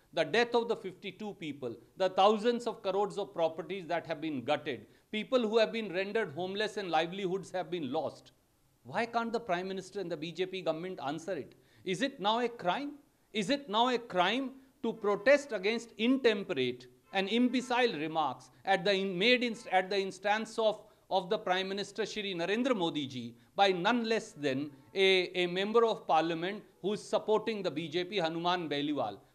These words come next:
who has lost his mental balance? I think this is a sad letter day for India's democracy. Modi ji, आपके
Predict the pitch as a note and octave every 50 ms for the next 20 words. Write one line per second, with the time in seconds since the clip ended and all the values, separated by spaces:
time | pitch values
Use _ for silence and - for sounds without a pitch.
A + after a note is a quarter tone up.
0 | _ _ F3+ G3 G3 G3+ F3+ C#3+ C3 D#3+ F3+ - - - - F#3 D3 C3 C3+ C#3+
1 | C3+ C3+ C3+ D#3+ C#3 A2 A#2+ A2+ G#2 G#2 G2+ G2 - - _ _ _ _ _ _
2 | _ B2+ C3 C3+ C3 C3 C#3+ G#3 B3 C#4 C#4 - - _ _ _ _ - C#3+ D3+
3 | D3 D3 E3+ D#3+ E3 D#3+ - - - A3+ B3 A3+ F#3+ D#3 B2+ C#3 E3+ E3+ - G3+
4 | F#3+ D3 E3+ F3 F3 F3 F3 E3 C#3+ C#3+ C#3+ C#3+ D3+ D#3 D#3 C#3+ B2+ A2 B2 A#2+
5 | C3+ C#3 C3 C3 C#3 C#3 C3+ - G#3+ A3+ A#3 A3+ - _ _ _ _ - A#2 B2+
6 | C#3 D3+ D3+ G3 G#3+ F3+ D#3+ G#3+ B3 C4+ B3+ - - - _ _ _ _ - D3
7 | D3 E3 A3 - - - A3 G#3+ G#3 G3